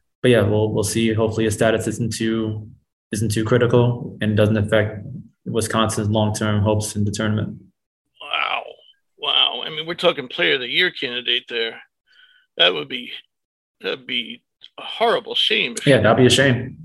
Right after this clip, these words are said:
Speaker 2: if he can't play because somebody fouled him intentionally. Wow. Uh, so that opens up the door tonight for Illinois, if they can beat Iowa, to, uh,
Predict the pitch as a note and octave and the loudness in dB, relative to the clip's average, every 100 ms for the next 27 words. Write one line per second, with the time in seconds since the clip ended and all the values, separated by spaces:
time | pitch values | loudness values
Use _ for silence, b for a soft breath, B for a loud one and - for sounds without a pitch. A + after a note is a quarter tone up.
0 | - - - - - F3+ D#3 - F3 F#3 | -18 -18 -10 -8 -4 -4 -4 -4 -6 -6
1 | C3+ C#3+ B2+ F#3+ F3+ C#3 B2 D#3 D3 D3+ | -8 -12 -8 -6 -6 -8 -8 -4 -4 -4
2 | A#2+ A#2+ F3+ F3 - - - - C#3 C#3+ | -10 -12 -10 -8 -8 -10 -18 -8 -6 -6
3 | - _ B B B B - F3+ F3+ F3+ | -8 _ B B B B -2 2 4 4
4 | E3 - A3 A3 A#3+ C4 A#3 G3 G#3 G#3+ | 2 2 4 6 6 4 2 0 2 2
5 | - F#3 G3+ G#3 - F#3 B3 B3 - G3+ | 0 -4 0 0 0 0 0 0 -6 -6
6 | G3+ G3+ G3+ A#3 F#3+ G3 - - E3 F3+ | -4 -4 0 0 2 0 -2 -4 -4 -2
7 | F3 F#3+ A#3+ D#3 E3+ - E3+ E3+ F3 F3 | 2 4 2 0 -2 -4 -6 -4 -2 2
8 | E3+ E3 D#3+ | 2 4 2